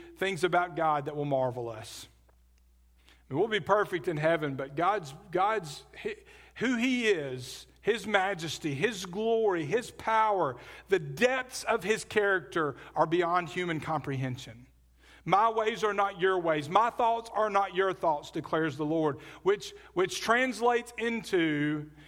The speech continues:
"I'm gonna spend the rest of my life learning about those ways and thoughts." I, I,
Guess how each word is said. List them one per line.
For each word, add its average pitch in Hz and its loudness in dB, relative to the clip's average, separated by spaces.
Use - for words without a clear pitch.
"I'm 208 4
gonna 226 0
spend 220 0
the 202 2
rest 208 0
of 214 0
my 202 2
life 170 2
learning 190 2
about 180 2
those 170 -4
ways 160 0
and 147 -4
thoughts." 135 -6
I, 156 -2
I, 165 -4